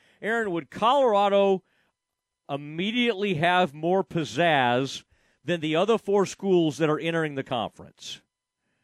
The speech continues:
Would they be, because of Deion and what they're doing in football, would that be a more attractive brand than B Y U?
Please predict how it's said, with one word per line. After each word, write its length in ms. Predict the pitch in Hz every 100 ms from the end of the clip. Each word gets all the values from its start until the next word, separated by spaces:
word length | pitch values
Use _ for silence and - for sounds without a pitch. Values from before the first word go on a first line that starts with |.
| _ _ _ -
Would 260 | 147 120
they 300 | 113 180 220
be, 560 | 185 165 214 214 208 151 _ _ _ _ -
because 560 | 139 - 175 233 190
of 360 | 185 165 160 110
Deion 800 | 190 254 202 127 113 113 127 131 _ _ _
and 160 | 131 131
what 260 | 147 208
they're 160 | 226 220
doing 280 | 196 233 226
in 140 | 220
football, 680 | - 254 - 135 123 127 - _ _ -
would 200 | 147 127
that 240 | 208 214
be 160 | 220 208
a 60 |
more 300 | 175 185 190
attractive 840 | 165 - 196 202 226 - 220 160
brand 720 | 135 175 175 160 156 160 160 151 _ _ _ _ _ _
than 340 | 123 180 180 165
B 220 | 165 202
Y 240 | 180 170
U? 400 | 170 180 151 -